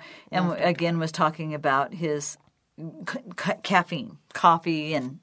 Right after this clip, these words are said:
Speaker 1: and things like that he believes helps people. I was thrilled to hear that because I love coffee.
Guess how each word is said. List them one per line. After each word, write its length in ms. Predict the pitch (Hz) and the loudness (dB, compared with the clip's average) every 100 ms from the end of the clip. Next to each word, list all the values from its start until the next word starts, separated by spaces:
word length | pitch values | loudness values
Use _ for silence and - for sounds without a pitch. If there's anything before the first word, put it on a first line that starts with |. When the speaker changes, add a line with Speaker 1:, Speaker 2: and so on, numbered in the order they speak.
| - | -6
Speaker 1:
and 160 | 156 | -4
things 240 | 160 160 160 | -2 0 0
like 200 | 135 - | 0 2
that 200 | 131 - | 0 0
he 140 | 165 | -6
believes 580 | 147 160 156 139 143 - - - _ _ | -2 -2 -2 -4 -10 -12 -14 -20 _ _
helps 320 | - 160 - | -2 -2 -2
people. 400 | - 127 107 104 _ - - - | -6 -8 -8 -14 _ -20 -18 -2
I 120 | 151 160 | 2 4
was 240 | 147 151 - - | 2 -2 -18 -8
thrilled 420 | 175 180 165 139 | 0 4 4 2
to 60 | 143 | -4
hear 200 | 151 139 | -2 2
that 180 | 131 - | 0 0
because 200 | 170 147 | -6 -4
I 100 | 127 | -2
love 240 | 123 120 | -2 -4
coffee. 440 | - 131 - 123 | -4 -4 -4 -6